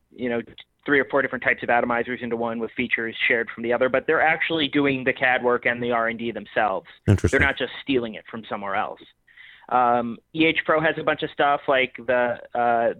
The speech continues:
Speaker 1: their Mister Owl R D A is nice. We sell those at our shop, the Billo, um, R T A, uh, and even some tube mods and mechanicals. And of course, you've got products like the iStick, um, the Joytech eGrip. Um,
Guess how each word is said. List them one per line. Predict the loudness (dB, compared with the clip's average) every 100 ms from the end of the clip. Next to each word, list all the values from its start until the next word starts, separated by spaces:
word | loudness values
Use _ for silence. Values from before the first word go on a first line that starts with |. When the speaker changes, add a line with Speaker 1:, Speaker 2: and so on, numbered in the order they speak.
| 0
Speaker 1:
their | 0
Mister | 0 -2 0
Owl | 0 0 0 0
R | -2
D | 0 2
A | 4 2
is | 0
nice. | 0 0 -2 -6 -12
We | -4
sell | 0 2
those | 2 0
at |
our | 0 2
shop, | 2 4 2 0
the | -2
Billo, | 2 4 4 2 0 _ _ _ _ _ _ _ -4
um, | -2 0
R | 0 0
T | 0 0
A, | 2 2 2 0
uh, | 0 0 0 0 -2 -4 -2
and | 0 0
even | 0 -2
some | -6 -4
tube | -2 0
mods | 2 2 0 -4 -6
and | -4 -6
mechanicals. | -2 0 0 0 -4 -6 -4
And | -4
of | -2
course, | 0 0 -2 -10 -20 _ _ _ _ _
you've | -4 0
got | 0
products | 2 0 0 0
like | 2
the | 4
iStick, | 4 2 -4 -10 -12 -12 -18 _ _ _ -2
um, | 2 4 2 -2 -10 -8
the | -4
Joytech | 2 2 2 -2 -2
eGrip. | -8 -2 2 2 0 -4 -4
Um, | 0 2 2 0 -4 -10